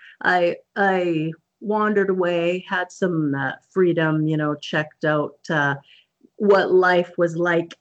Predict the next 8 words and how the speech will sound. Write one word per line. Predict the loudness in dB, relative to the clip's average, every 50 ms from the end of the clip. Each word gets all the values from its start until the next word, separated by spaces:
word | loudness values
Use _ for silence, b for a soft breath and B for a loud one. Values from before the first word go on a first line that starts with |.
| _ _
a | 0 2
little | 4 4 2 2 2 0 0
bit | 2 2 2 2
on | 2 -2 -2 -2
the | -2 -2 -2
outside, | -2 -2 -4 -4 -8 -8 -4 -2 0 2 2 2 2 2 0 0 -4 -8 -4
but | 0 0 0 0 -4
still, | -10 -20 -10 _ 0 0 2 4 2 2 2 0 -4 -6